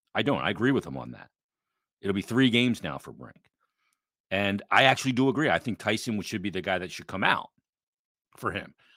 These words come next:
I don't know if Brink is dealing with any kind of injury or if he's hit a wall because he only played, you know, a, a very limited schedule last year. I don't know. So I don't know that. I always consider it, but I don't know." Um,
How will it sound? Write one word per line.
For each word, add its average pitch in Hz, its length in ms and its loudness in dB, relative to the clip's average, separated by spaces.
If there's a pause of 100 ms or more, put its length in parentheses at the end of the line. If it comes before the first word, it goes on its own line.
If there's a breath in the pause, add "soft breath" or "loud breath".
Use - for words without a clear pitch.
(140 soft breath)
I 139 80 6
don't 156 140 4
know 147 140 6
if - 120 -8
Brink 123 240 0
is 90 140 -6
dealing 98 320 -4
with 80 280 -8 (1000)
any 92 160 -6
kind 73 220 -12
of - 120 -20
injury 156 540 -2
or 107 60 2
if - 80 -6
he's 90 160 -10
hit 98 100 -2
a 85 60 0
wall 160 500 4
because 107 220 -2
he 104 60 -2
only 101 120 -2
played, 98 500 -4 (540 soft breath)
you - 80 -12
know, 82 320 -4 (200)
a, 90 180 -8
a 98 80 -8
very 123 260 2
limited 110 400 0
schedule 101 380 -4
last 113 220 -2
year. - 100 -8
I 123 80 4
don't 117 180 2
know. 87 240 -4 (300)
So 107 120 -8
I 113 80 8
don't 127 220 2
know 92 200 -2
that. - 280 -14
I 92 60 -6
always 98 260 0
consider 185 440 0
it, 190 100 -2
but 135 100 0
I 123 80 8
don't 123 160 2
know." 90 200 -4 (720)
Um, 85 340 0